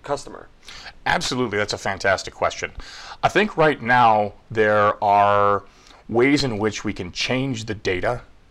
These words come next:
Speaker 2: that makes that data that much more actionable for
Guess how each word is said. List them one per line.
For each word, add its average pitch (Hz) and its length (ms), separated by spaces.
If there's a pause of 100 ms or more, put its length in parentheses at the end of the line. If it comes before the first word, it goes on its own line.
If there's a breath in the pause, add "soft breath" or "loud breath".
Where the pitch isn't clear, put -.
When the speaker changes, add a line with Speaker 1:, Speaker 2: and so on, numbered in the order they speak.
(160)
Speaker 2:
that 95 580 (400 loud breath)
makes 117 640 (140)
that 101 400
data 123 340
that 98 180
much 101 220
more 95 200
actionable 92 540
for 90 540